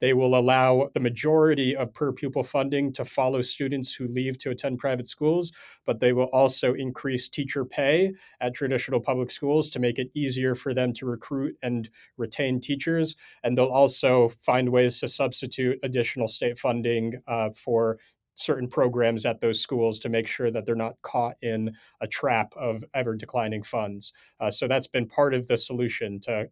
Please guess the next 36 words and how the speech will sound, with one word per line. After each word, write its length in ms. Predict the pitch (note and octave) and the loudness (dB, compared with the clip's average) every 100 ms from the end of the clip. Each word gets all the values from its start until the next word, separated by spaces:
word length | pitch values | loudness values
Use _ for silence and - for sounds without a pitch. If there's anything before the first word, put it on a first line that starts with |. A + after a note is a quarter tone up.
| - | -10
essentially, 720 | C3 - B2+ - B2+ A#2 A2 G#2+ _ _ - | -6 -2 -2 -2 -2 0 -2 -6 _ _ -2
uh, 200 | A2+ G#2+ - _ _ C#3 | 0 0 -6 _ _ -8
impose 340 | B2 D3 C3 | 0 2 2
a 60 | C3 | 0
Solomonic, 840 | - C#3 C3+ B2+ B2+ A#2+ A2 - C#3+ | 2 4 4 4 4 2 0 -8 -4
uh, 100 | A2+ | -4
compromise 800 | - C#3 B2 B2 A2+ A2 G#2+ G#2+ | -2 -2 -2 -2 -2 -2 -4 -4
by 400 | B2 A2 A2 G#2+ | 0 0 0 -4
making 280 | C3+ A#2 B2+ | -6 -6 -6
sure 240 | - C3 A2+ | -6 -2 -2
that 180 | A2 | -2
the 260 | A2 A2+ A2+ | 0 -2 -2
traditional 420 | - C3 A#2 - A2+ | -6 -4 -4 -4 -6
public 260 | A#2+ A#2 | -6 -6
schools 400 | - - A2 G#2+ | -6 -4 -4 -4
remain 320 | A#2+ A2+ A2+ | -4 -4 -4
well-funded, 600 | G#2+ A2 - A2+ A2 G#2+ | -2 -4 -2 -6 -4 -6
despite 400 | G#2 - - A#2+ | -8 -8 -6 -6
the 80 | - | -6
fact 260 | - A2 - | -8 -10 -10
that 100 | A#2 | -10
they're 120 | A2 | -8
losing 320 | G#2+ G#2+ G#2 | -8 -8 -10
some 320 | - - C#3 | -8 -4 -4
of 100 | A#2 | -4
their 100 | A2 | -6
money. 320 | G#2 G2+ G2+ - _ - - - | -8 -10 -12 -20 _ -20 -20 -6
Um, 220 | A#2 A#2 A#2+ | -2 -2 -2
but 220 | C3+ C3 - | 0 0 0
you 200 | D3+ E3+ | 4 6
are 140 | G3 | 8
right 220 | D#3 E3 | 8 6
about 240 | C#3+ C3 B2 | 6 4 0
the 60 | |
competitive 680 | - A#2+ - D3 C#3+ B2+ A2+ B2+ C#3+ | -2 -4 0 2 2 0 -2 -6 -8
effect 560 | B2 - B2 - - | -8 -2 -4 -4 -14